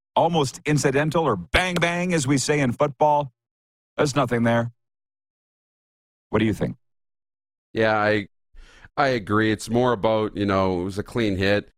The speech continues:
Speaker 2: If you want that stuff out of the game, you're gonna have to tweak the rules a little bit.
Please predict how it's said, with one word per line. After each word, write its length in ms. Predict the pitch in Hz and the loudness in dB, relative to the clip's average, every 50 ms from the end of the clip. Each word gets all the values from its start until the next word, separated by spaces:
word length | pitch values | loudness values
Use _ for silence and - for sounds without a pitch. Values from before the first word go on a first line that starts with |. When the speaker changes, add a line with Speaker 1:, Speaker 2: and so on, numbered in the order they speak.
| _ _ _ | _ _ _
Speaker 2:
If 120 | - - 104 | -12 -4 0
you 80 | 107 | 2
want 200 | 104 110 117 107 | 2 2 2 0
that 140 | 120 110 - | -2 -4 -4
stuff 260 | - - 120 104 - | -2 -2 -2 -2 0
out 120 | 107 101 98 | 0 0 0
of 60 | 92 | -2
the 80 | 92 | -2
game, 440 | 82 90 95 95 95 95 95 95 90 - _ _ _ _ _ | -2 0 0 0 2 0 0 -2 -4 -8 _ _ _ _ _
you're 80 | 120 127 | -2 0
gonna 80 | 120 | 0
have 100 | 107 101 | 0 0
to 160 | - 110 95 92 | 0 -2 -2 -2
tweak 340 | - - - 110 101 80 | -4 -4 -4 -4 -4 -2
the 80 | - 92 | -4 -4
rules 360 | 82 87 95 95 95 95 80 | -2 0 2 2 2 0 0
a 40 | 95 | 0
little 220 | 90 92 87 87 | -2 0 0 -2
bit. 320 | 76 82 92 92 92 90 | 0 0 0 0 0 -2